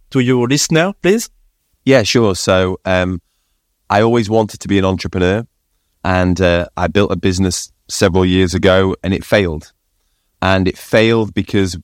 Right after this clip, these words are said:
Speaker 2: we didn't have the proper finances in place within that business.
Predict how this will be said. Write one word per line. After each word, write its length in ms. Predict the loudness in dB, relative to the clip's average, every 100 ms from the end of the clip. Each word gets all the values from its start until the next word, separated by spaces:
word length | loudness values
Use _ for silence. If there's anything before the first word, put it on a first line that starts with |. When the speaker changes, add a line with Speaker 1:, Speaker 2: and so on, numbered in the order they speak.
| _ -8
Speaker 2:
we 180 | -4 -2
didn't 300 | -2 -4 -2
have 240 | 0 0
the 120 | -2
proper 340 | -4 -2 -2 -6
finances 840 | -4 0 0 0 -2 -4 -4 -2
in 160 | -2 0
place 400 | 0 0 0 -4
within 220 | -2 0
that 160 | -2
business. 580 | -2 -2 0 -2 -6 -12